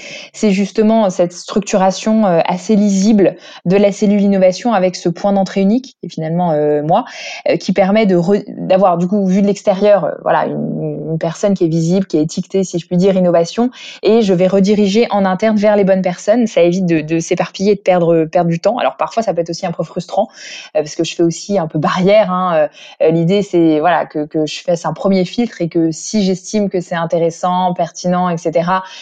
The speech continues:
euh, je fasse le lien directement entre la start-up et l'opérationnel. Donc, ça peut être frustrant, mais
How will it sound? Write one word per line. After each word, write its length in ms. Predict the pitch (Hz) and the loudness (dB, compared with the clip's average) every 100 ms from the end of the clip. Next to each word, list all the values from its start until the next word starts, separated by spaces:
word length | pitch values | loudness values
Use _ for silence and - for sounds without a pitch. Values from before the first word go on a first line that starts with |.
| - - 156 | -20 -4 -2
euh, 80 | |
je 120 | 160 - | -2 -2
fasse 300 | - 180 - | -4 -4 0
le 140 | 175 | 0
lien 240 | 175 190 | 2 2
directement 480 | 185 175 170 185 185 | 2 2 0 -2 -2
entre 180 | 185 - | 0 0
la 100 | 165 | 0
start-up 440 | 160 170 - 190 | 0 -6 -2 0
et 80 | 180 | 0
l'opérationnel. 720 | 170 170 165 160 175 185 214 | 0 0 -2 -2 -2 0 0
Donc, 140 | 165 156 | -2 -4
ça 140 | 170 | -4
peut 120 | 156 | 0
être 100 | 202 | 0
frustrant, 460 | 202 196 - 220 226 | 0 -8 -6 0 2
mais 160 | 196 | 0